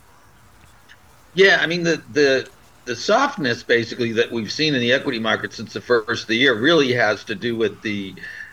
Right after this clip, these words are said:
I think, the fact that last quarter, you know, fourth quarter of last year, we were seeing, um, this major, um, expectation that we were gonna see six rate cuts this year, and, and, you know, that was get-, the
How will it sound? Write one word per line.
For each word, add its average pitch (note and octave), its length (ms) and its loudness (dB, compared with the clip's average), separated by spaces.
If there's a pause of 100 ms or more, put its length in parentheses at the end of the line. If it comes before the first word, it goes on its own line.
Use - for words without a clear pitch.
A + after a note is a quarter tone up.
(160)
I A2+ 60 0
think, C3+ 200 -4
the - 80 -10
fact A2 400 0
that A2 300 2 (120)
last A#2 480 0
quarter, A#2 720 2
you G#2 80 -8
know, G2 80 -14
fourth C3 200 -2
quarter B2 280 -2
of G#2 100 -4
last G#2 380 -2
year, C3 360 0
we G#2+ 100 -6
were G2+ 120 -6
seeing, G#2+ 500 -6 (540)
um, G2+ 360 0 (260)
this A#2 340 -4
major, A2+ 960 0
um, G2 640 0 (720)
expectation C#3 1040 -4
that A2 140 -4
we A2+ 100 -4
were G#2 100 -6
gonna G#2 160 -6
see A2+ 200 -10
six - 440 -6
rate F3 240 2
cuts - 320 -4
this F2 240 -8
year, G#2 280 2
and, G#2+ 180 -4
and, G#2 260 -6 (680)
you C#3 100 2
know, C3+ 80 2
that C3+ 300 0 (200)
was C3+ 260 -2
get-, C#3+ 140 -6
the C#3 120 -4